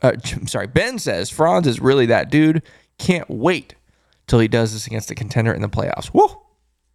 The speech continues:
Me too, dude. Me too. C V M Teixeira says, "J I is the future. Play the song. Let's go, J I." J I might be the future. He's also the present. Let's go. Everett says, "J I erased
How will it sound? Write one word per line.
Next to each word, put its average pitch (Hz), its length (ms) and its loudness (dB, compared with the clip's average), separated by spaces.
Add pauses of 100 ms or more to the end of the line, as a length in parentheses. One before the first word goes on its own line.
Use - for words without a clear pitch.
(480)
Me 139 640 0 (140)
too, 104 280 2
dude. 90 320 0 (100)
Me 101 200 -4
too. - 240 -4 (1900)
C 185 180 -6
V 185 180 -2
M 180 160 2
Teixeira 156 460 0
says, 117 240 -2
"J 120 100 2
I 123 160 2
is 123 100 0
the 117 60 -4
future. 180 320 0
Play 170 240 2
the - 120 -4
song. 175 360 -2
Let's 156 140 0
go, - 240 0
J 160 180 -4
I." 190 240 -2 (220)
J - 120 2
I 214 60 0
might 190 160 2
be 151 100 4
the 120 60 0
future. 151 240 -2
He's - 120 -4
also 139 200 -6
the - 160 -12
present. - 460 -8 (200)
Let's - 120 -18
go. - 260 -16 (800)
Everett 147 240 2
says, 113 160 -2
"J 139 240 0
I 147 160 2
erased 120 720 -2